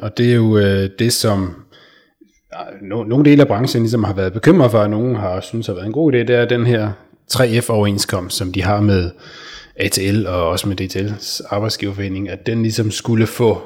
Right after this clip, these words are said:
monopol og dermed udelukke, øh, de, øh, overenskomster, som blandt andet KRIFA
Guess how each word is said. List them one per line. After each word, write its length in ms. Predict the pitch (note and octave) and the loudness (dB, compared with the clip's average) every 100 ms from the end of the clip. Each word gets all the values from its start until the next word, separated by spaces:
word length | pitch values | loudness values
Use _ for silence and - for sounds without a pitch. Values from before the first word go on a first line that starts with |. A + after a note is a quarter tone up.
| - - | -14 -6
monopol 560 | G#2 G2+ G2+ D3 D#3+ | -2 -2 2 2 4
og 100 | A2 | 2
dermed 240 | G#2 G#2+ A2+ | 0 0 0
udelukke, 640 | B2 E3+ D#3+ G#2 F#2+ G2 - - - - - - - - - | 2 4 4 2 0 -4 -6 -18 -20 -20 -20 -20 -20 -20 -8
øh, 420 | G#2 F#2+ F#2 F2+ F2+ - - | -2 0 0 -2 -4 -6 -2
de, 180 | A#2+ | 2
øh, 500 | A2+ G2 F2+ F2 F2+ - | 4 6 4 0 -2 -4
overenskomster, 720 | G#2+ G#2 A2 - G2+ F2+ G2+ | -2 0 0 -2 -2 -2 -4
som 460 | - - F2 F2 E2 - - | -2 -2 -2 -4 -8 -14 -12
blandt 180 | F2+ F#2 | -6 -2
andet 320 | F#2+ G2+ G2 | 2 2 0
KRIFA 560 | - A#2 C#3 A2 F2+ | 0 0 2 0 0